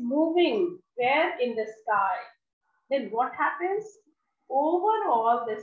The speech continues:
starry spheres. Starry means here stars. This refers to the sky at night, which is full of stars. Starry spheres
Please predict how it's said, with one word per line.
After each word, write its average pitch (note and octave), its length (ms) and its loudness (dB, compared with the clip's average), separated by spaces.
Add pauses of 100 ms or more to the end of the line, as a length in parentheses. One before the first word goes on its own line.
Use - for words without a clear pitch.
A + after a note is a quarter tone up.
(120)
starry C4 500 2
spheres. F3+ 540 -6 (220)
Starry C#4 440 2
means D#4+ 320 0
here E4+ 240 2 (420)
stars. - 640 2 (1000)
This C#4+ 160 0 (100)
refers D4 600 0
to C4+ 160 -6
the B3 160 0 (180)
sky G#3+ 520 2 (120)
at A#3 180 0 (120)
night, A3+ 640 -2 (300)
which D4 240 -4
is F4+ 140 0 (160)
full A#3 340 -2
of F4+ 280 0
stars. A3+ 840 0 (500)
Starry D4+ 400 2
spheres G#3+ 480 -4